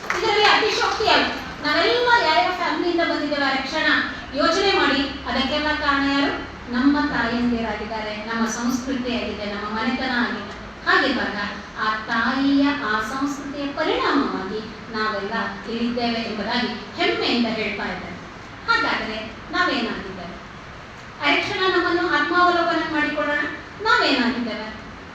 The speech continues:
ನಾವು ಹೆಣ್ಣು ಮಕ್ಕಳು ಸ್ಟ್ರಾಂಗ್ ಗುರು ಎಂಬುದಾಗಿ ಬರೀ ಹಾಡು ಹಾಡೋದಲ್ಲ, ನಿಜವಾಗಿ ಸ್ಟ್ರಾಂಗ್ ಇದ್ದೇವೆ. ಆದ್ರೆ ಆ ಸ್ಟ್ರಾಂಗ್ ನನ್ನನ್ನು ಗಟ್ಟಿಗೊಳಿಸುವ ಜೊತೆಗೆ ಇತರರನ್ನು ಗಟ್ಟಿಗೊಳಿಸಿದ ಒಂದೇ ನಾಣ್ಯದ ಎರಡು ಮುಖ. ನಾ ಬರೀ ಗಟ್ಟಿ ಅಲ್ಲ, ನನ್ನ ಜೊತೆಗಿನವರನ್ನು ಕೂಡ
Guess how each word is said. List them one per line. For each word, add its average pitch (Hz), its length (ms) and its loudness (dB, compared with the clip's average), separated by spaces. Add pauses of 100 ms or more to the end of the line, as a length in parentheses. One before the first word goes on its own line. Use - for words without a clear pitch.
(120)
ನಾವು 277 220 2
ಹೆಣ್ಣು 269 320 4
ಮಕ್ಕಳು 254 300 -2
ಸ್ಟ್ರಾಂಗ್ 240 400 0
ಗುರು 233 220 -2
ಎಂಬುದಾಗಿ 220 420 -4
ಬರೀ 269 180 -6
ಹಾಡು 302 320 -4
ಹಾಡೋದಲ್ಲ, - 400 -2 (480)
ನಿಜವಾಗಿ 226 420 -6
ಸ್ಟ್ರಾಂಗ್ 302 400 -2
ಇದ್ದೇವೆ. 233 500 -2 (400)
ಆದ್ರೆ 233 200 2
ಆ 240 220 2
ಸ್ಟ್ರಾಂಗ್ 339 520 4 (500)
ನನ್ನನ್ನು 311 680 6
ಗಟ್ಟಿಗೊಳಿಸುವ 262 600 2
ಜೊತೆಗೆ 311 420 -2
ಇತರರನ್ನು 269 380 -2
ಗಟ್ಟಿಗೊಳಿಸಿದ 240 600 -4 (180)
ಒಂದೇ 285 160 0
ನಾಣ್ಯದ 285 360 0
ಎರಡು 262 300 -2
ಮುಖ. 233 180 -2
ನಾ 240 180 0
ಬರೀ 247 160 0
ಗಟ್ಟಿ 247 300 -2
ಅಲ್ಲ, 240 200 2 (420)
ನನ್ನ 233 340 2
ಜೊತೆಗಿನವರನ್ನು 262 840 2
ಕೂಡ 349 120 -2